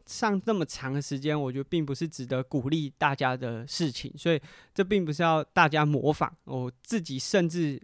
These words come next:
会认为我很讨厌这样，就我很讨厌这样子的妈妈。但是，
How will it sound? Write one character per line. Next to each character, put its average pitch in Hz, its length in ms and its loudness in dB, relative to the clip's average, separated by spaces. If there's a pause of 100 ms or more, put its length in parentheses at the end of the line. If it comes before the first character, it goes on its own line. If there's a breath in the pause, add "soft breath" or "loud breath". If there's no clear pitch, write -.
(100)
会 170 420 2
认 175 280 2
为 117 220 -2 (340)
我 131 120 -2
很 139 160 2
讨 123 300 -2
厌 131 200 0
这 113 200 -4
样， 113 180 -6 (100)
就 127 140 -4
我 127 100 0
很 147 140 0
讨 131 160 -2
厌 131 160 -2
这 135 80 -4
样 131 160 -4
子 - 80 -20
的 110 80 -8
妈 113 180 -6
妈。 117 220 -10 (300 loud breath)
但 180 120 4
是， 175 220 2